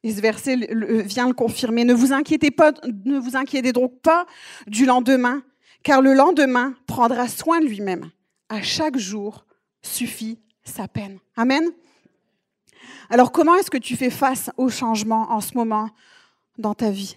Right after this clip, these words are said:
Es-tu dans une période de changement, de transition ? C'est John Maxwell, pasteur et, et grand conférencier, euh, expert dans le domaine du leadership, qui dit, qui reprend la phrase d'un de ses amis, il dit, « Vais-je maîtriser le changement ou le changement va-t-il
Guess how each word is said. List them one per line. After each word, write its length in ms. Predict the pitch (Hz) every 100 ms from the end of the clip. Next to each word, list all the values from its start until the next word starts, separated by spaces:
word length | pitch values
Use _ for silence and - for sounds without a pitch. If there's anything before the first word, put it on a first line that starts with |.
| -
Es-tu 500 | 247 - 320 320 311
dans 200 | 247 247
une 260 | 233 262
période 460 | - 262 277 277 233
de 120 | 247
changement, 680 | - 330 294 277 277 302 311
de 140 | 220
transition ? 840 | 214 - 294 294 277 247 - 285 -
C'est 220 | - 233
John 180 | 226 277
Maxwell, 560 | 277 262 - 311 285 285 _ _ - - -
pasteur 480 | 277 277 330 302 294
et, 120 | 254
et 120 | 254
grand 200 | 247 269
conférencier, 760 | 294 302 - 262 254 269 - 285 - - -
euh, 180 | 226 220
expert 440 | 208 262 - 285 294
dans 120 | 262
le 60 | 254
domaine 300 | 269 277 285
du 100 | 269
leadership, 600 | 254 254 254 - 311 -
qui 140 | 277
dit, 260 | 226 254 - _ - _
qui 160 | - 269
reprend 320 | 254 - 311
la 160 | 285
phrase 280 | 269 285 285
d'un 120 | 269
de 60 | 269
ses 180 | 285 262
amis, 220 | 262 302
il 40 |
dit, « 180 | 254 262
Vais-je 360 | 233 311 370 302
maîtriser 540 | 311 311 - 294 320
le 140 | 320 269
changement 560 | - 294 294 269 285 349 - _ _
ou 120 | 254 247
le 120 | 254
changement 800 | 247 330 320 269 262 254 285 285
va-t-il 680 | 202 226 226 - 233 240